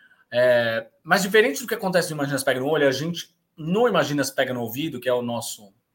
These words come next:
nosso podcast do coração, assim, né? Com a coisa toda da música, paixão minha e da Gabi, é... ele tem uma dinâmica diferente porque a galera com quem a gente quer falar, a gente depende muito de agenda. Músico,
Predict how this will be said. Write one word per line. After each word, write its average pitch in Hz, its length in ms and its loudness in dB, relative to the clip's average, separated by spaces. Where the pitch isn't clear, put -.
nosso 110 560 -10
podcast 127 480 0
do 123 100 -6
coração, 135 520 0
assim, 147 320 -4
né? 127 160 -4
Com 117 120 -6
a 104 60 -6
coisa 120 240 -4
toda 117 220 -4
da 107 140 -2
música, 113 640 -2
paixão 117 320 0
minha 123 320 -2
e 110 40 -4
da 110 80 -2
Gabi, 135 360 -4
é... 135 560 10
ele 277 160 10
tem 302 100 12
uma 302 120 12
dinâmica 254 380 8
diferente 208 420 4
porque 240 720 0
a 190 80 8
galera 220 340 12
com 214 200 0
quem 170 260 0
a 143 40 4
gente 131 260 -2
quer 139 120 2
falar, 135 520 6
a 196 60 4
gente 180 140 2
depende 190 240 6
muito 208 140 2
de 240 60 10
agenda. 170 560 4
Músico, 165 1040 4